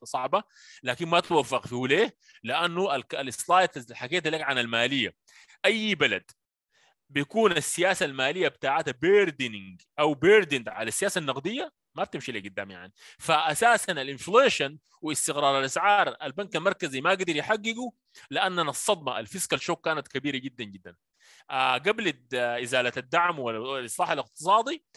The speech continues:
آه، كانت العملية بتاعة الطباعة من السنترال بانك والبنك المركزي بتصير التزامات وزارة المالية،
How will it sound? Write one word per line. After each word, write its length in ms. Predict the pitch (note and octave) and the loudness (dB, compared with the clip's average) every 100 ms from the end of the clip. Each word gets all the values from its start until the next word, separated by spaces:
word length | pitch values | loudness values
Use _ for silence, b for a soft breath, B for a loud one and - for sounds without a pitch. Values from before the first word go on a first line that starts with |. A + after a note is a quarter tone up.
| b b D#3+ | b b -4
آه، 200 | C#3 B2+ | -4 -2
كانت 420 | D#3 E3 D3+ D3+ | 0 2 2 -2
العملية 440 | A#2 B2+ C#3+ D#3 | -2 -2 0 0
بتاعة 480 | - - B2 G#2+ A2+ | -2 -2 0 0 -4
الطباعة 520 | - C3 C#3 C3+ G2 | -8 0 4 4 2
من 120 | G#2 | -8
السنترال 480 | G2 - C#3 - A2+ | -14 -12 -10 -4 -2
بانك 260 | C3+ E3 C3+ | 0 -2 -2
والبنك 320 | A#2 D3 D3 | -6 -6 -10
المركزي 400 | C3+ D#3+ - B2+ | -12 -12 -14 -16
بتصير 220 | - F3+ | -10 -10
التزامات 440 | C#3 G#2+ A#2+ A2 A2 | -10 -8 -4 -4 -4
وزارة 220 | A#2 A2 | -6 -6
المالية، 540 | A2+ A#2+ B2+ D#3 D#3+ | -6 0 0 0 -2